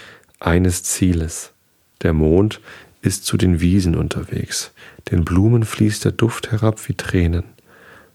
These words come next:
Über den heimgefallenen Fontänen stehen noch die kühlen Spuren ihres Spieles in nächtiger Luft. Hab ich letztes Mal schon erwähnt, ne? Ich mag das,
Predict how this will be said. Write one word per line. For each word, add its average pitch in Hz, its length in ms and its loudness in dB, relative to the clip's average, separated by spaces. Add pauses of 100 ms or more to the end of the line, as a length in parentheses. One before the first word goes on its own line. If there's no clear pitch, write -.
(280)
Über 90 560 2 (100)
den 87 280 -4
heimgefallenen 98 840 0
Fontänen 113 760 0 (480)
stehen 104 520 2
noch 98 380 0
die 92 200 -6
kühlen 113 400 2
Spuren 104 600 0
ihres 92 380 -2
Spieles 98 720 -2
in 82 160 0
nächtiger 87 540 -2
Luft. - 440 -10 (4000)
Hab - 80 -12
ich - 120 -8
letztes - 200 -4
Mal 87 120 2
schon 85 160 -2
erwähnt, 85 300 0
ne? 101 80 2
Ich 87 100 -2
mag 85 240 0
das, - 240 -2